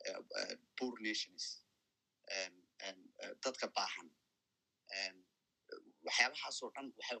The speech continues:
wada qaabilsan negative connotation oo, oo psychological and, and oppressive system u dejiyay.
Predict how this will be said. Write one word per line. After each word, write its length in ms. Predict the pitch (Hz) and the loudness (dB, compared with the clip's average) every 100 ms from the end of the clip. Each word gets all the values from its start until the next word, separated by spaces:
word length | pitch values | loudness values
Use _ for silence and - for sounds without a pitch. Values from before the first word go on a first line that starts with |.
| - | -6
wada 260 | - 107 107 | -8 -6 -4
qaabilsan 480 | - - - 113 104 | -8 -8 -6 -6 -4
negative 400 | 107 110 - - | -2 -2 -6 -12
connotation 600 | _ 104 - 101 - - _ _ _ _ _ _ _ _ _ _ _ _ | _ -14 -8 -4 -4 -6 _ _ _ _ _ _ _ _ _ _ _ _
oo, 180 | - 98 | -8 -8
oo 140 | - - - - | -10 -14 -14 -4
psychological 800 | - 214 - 247 240 - 208 185 _ _ _ _ _ - | -2 -2 -4 2 2 2 -2 -8 _ _ _ _ _ -4
and, 300 | - 53 50 | -4 -4 -6
and 220 | - 95 - | -8 -8 -6
oppressive 540 | - - 135 - - | -4 0 2 2 2
system 360 | - - - - - | 2 2 0 -6 -8
u 120 | - | -12
dejiyay. 400 | - - - - | 0 4 4 2